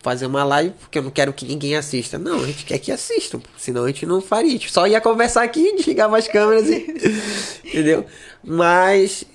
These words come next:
é, não é o nosso intuito. Assim, "Ah, a gente precisa ter milhões, precisa de ter isso, aquilo." Não, a gente tá fazendo, cara.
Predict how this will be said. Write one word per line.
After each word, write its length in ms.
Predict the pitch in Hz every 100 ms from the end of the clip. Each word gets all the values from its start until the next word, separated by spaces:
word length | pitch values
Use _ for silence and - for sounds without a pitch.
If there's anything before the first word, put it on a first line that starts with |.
| -
é, 340 | - 160 170
não 160 | 185 226
é 80 | 233
o 80 | 226
nosso 320 | 214 214 220
intuito. 680 | 220 - 196 180 143 127 117 - - 117
Assim, 300 | 117 - 139
"Ah, 160 | 131
a 20 |
gente 160 | 127 -
precisa 400 | - 143 135 139
ter 220 | 139 139
milhões, 680 | 127 - 151 135 135 127 127
precisa 360 | 135 135 135 131
de 100 | 131
ter 260 | - 139
isso, 380 | 127 123 131 131
aquilo." 240 | 127 -
Não, 160 | 185 190
a 40 | 202
gente 120 | -
tá 100 | -
fazendo, 440 | - 466 359 185 143
cara. 220 | 127